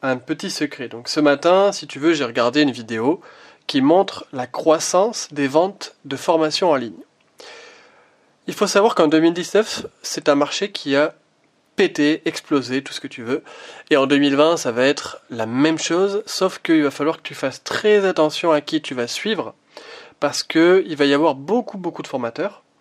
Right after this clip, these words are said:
des pseudo-formateurs aussi, et des gens qui veulent se lancer et qui n'ont peut-être pas aussi les formations ou le,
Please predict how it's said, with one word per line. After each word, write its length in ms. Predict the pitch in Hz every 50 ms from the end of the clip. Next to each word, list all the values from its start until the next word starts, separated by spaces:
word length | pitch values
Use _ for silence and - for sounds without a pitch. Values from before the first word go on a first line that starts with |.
| _ _ _ - - - - - - - _ _ _ _ -
des 180 | 139 151 151
pseudo-formateurs 960 | 143 139 - - - 175 156 156 180 220 - - 165 135 123 123 120 - 139 127
aussi, 300 | 120 117 - - 175 214 _ _ _ _ _ _ -
et 100 | 147 143
des 160 | 135 139 139
gens 220 | 135 160 170 190
qui 140 | 180 - 147
veulent 200 | 131 147 165 165
se 160 | - - -
lancer 460 | 156 143 131 135 - - 151 165 170 - _ -
et 100 | 147 135
qui 160 | - - 143
n'ont 160 | 135 127 127
peut-être 380 | 120 - 147 - 143 131 135 -
pas 200 | - 147 151 147
aussi 340 | 143 131 - - - 143
les 120 | 135 131 123
formations 960 | - - - 139 113 113 113 110 - - - 143 139 147 156 160 165 175 170 160
ou 40 | 139
le, 260 | 127 127 127 127